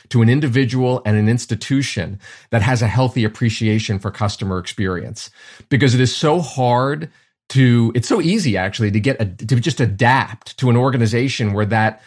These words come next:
that culture doesn't exist. And you just sort of hope it's gonna play out eventually. But my advice is, listen, if you don't see that around you and, you know, your attempts to persuade people just are not getting anywhere, now's the time to kind of pop your head up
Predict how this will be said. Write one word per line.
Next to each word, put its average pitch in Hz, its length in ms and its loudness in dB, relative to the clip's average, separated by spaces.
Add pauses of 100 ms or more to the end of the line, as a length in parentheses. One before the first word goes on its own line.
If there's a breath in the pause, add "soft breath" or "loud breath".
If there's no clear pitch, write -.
(140)
that 110 220 -2
culture 143 420 -2
doesn't 117 320 0
exist. 104 580 -2 (340 loud breath)
And 127 120 4
you 131 60 4
just 175 200 0
sort 156 160 0
of 127 80 0
hope 135 320 -2
it's - 140 -4
gonna 120 160 -2
play 120 300 -2
out 113 200 4
eventually. 139 640 -4 (460 loud breath)
But 156 140 0
my 185 160 2
advice 151 500 0
is, 123 300 2
listen, 113 460 -4 (580 soft breath)
if 135 120 4
you 175 120 4
don't 262 160 2
see 196 240 -2
that 165 240 2
around 120 480 2
you 101 400 -10
and, 120 400 4
you 123 160 2
know, 123 80 4
your 143 180 2
attempts 139 380 -4
to 113 100 -4
persuade 123 540 -2
people 107 340 -2
just 104 300 -2
are 110 100 -2
not 113 240 0
getting 117 340 0
anywhere, 87 580 -6 (440)
now's 185 340 2
the - 80 -4
time 156 380 -2
to 127 60 -2
kind 127 200 -2
of 107 80 -4
pop 139 320 -2
your 117 80 0
head 110 260 0
up - 320 -4